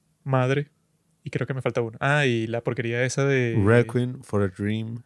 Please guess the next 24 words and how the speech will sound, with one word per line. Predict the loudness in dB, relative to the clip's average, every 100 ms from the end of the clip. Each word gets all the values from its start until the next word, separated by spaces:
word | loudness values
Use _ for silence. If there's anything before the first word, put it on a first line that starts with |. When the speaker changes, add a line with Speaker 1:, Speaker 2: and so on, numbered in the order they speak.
| _
Speaker 1:
eh, | -2 0 0 -4 -8 -10 -12 -8
la | -2 -2
de, | -2 -8 -10 -12 -12 -10
¿cómo | -4
se | -2
llama? | -2 -6 -10
El | -12 -14 -14
secreto | -12 -6 -2 0
de |
la | 0
vida, | -2 -6 -12 _ _ -20 _ -6
que | -4
es |
una | -2
porquería. | -4 -4 -8 -12 _ _ _ _ 0
Speaker 2:
The | 0
Tree, | 2 0
no, | 0 -2 -2 -6 _
no | -2
es | -2
The | -2
Tree | -2 -2
of |
Life. | 2 0 0